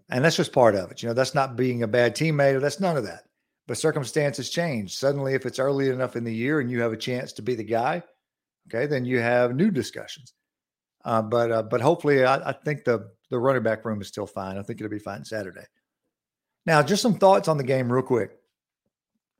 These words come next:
I've seen a lot of, of mentions about the crowd and the atmosphere and all of those things. Like, I never freak out about the attendance. Look, college football does have an attendance problem right now. It's so easy to stay at the house. That's not just an Ole Miss problem.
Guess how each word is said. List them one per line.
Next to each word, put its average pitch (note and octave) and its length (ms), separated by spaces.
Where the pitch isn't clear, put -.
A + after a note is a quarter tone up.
I've F#3+ 180
seen F3 220
a C3+ 60
lot C3 400
of, A2+ 260
of A#2 260
mentions A#2+ 520
about A2 280
the - 60
crowd D3+ 480
and A2 100
the A2 120
atmosphere A2+ 540
and G2+ 80
all G#2+ 200
of F#2 100
those G2 220
things. E2+ 380
Like, - 160
I E3+ 140
never D3 320
freak - 380
out B2 220
about A2+ 420
the A2+ 100
attendance. A2 580
Look, C3+ 100
college D#3+ 300
football B2+ 320
does B2 300
have A2+ 200
an A2+ 80
attendance A#2+ 440
problem B2+ 440
right B2+ 180
now. A#2+ 360
It's - 200
so C#3+ 260
easy C#3 280
to C3 80
stay C3+ 220
at D3 100
the C#3 80
house. A2+ 320
That's C3+ 240
not C3 200
just B2+ 240
an B2 80
Ole A#2+ 140
Miss B2 200
problem. C3 520